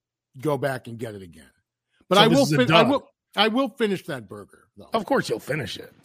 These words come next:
Speaker 2: I mean, you would finish a lot of things.
Speaker 1: I mean, let's put it this way. You're going to Arby's, right? So you're gonna go and you're gonna get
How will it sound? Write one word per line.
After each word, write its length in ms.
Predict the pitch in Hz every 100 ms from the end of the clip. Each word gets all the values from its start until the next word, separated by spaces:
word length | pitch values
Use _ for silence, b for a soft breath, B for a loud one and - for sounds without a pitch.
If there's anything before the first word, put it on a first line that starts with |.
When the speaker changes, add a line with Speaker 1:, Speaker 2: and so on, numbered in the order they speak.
| b b b -
Speaker 2:
I 60 | 127
mean, 280 | 104 92 -
you 160 | 151 185
would 120 | 156
finish 440 | - 131 104 - -
a 60 |
lot 200 | 117 135
of 60 | 123
things. 400 | - - - - -
Speaker 1:
I 80 | 226
mean, 140 | 262
let's 180 | 262 285
put 120 | - 294
it 100 | 220
this 220 | 240 -
way. 240 | 160 107 - _
You're 220 | 147 262
going 640 | 214 240 240 226 226 220 214 _ -
to 80 | 190
Arby's, 500 | 156 113 95 78 - -
right? 300 | 151 165 170 _ _ _ _ _ _ _ _
So 160 | - 208
you're 160 | 196 170
gonna 280 | 240 285
go 520 | 208 202 190 180 180 -
and 120 | 160
you're 120 | 156
gonna 240 | 139 175 170
get 360 | 139 165 156